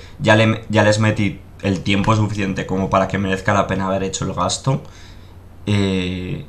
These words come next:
y que, insisto, prefiero que el juego sea mejor a quedarme con mi orgullo de decir,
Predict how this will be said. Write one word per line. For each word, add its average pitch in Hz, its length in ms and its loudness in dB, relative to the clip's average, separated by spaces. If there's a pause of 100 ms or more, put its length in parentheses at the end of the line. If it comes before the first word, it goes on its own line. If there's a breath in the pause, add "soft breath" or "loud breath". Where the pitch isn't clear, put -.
y 104 140 0
que, 107 80 0
insisto, 98 680 2 (240)
prefiero 107 800 0
que 107 120 0
el 98 80 2
juego 110 300 2
sea 101 280 2
mejor 107 500 0 (540 loud breath)
a 107 240 8
quedarme 104 360 4
con 110 220 4
mi 107 80 6
orgullo 98 600 0
de 101 140 -2
decir, 92 600 -6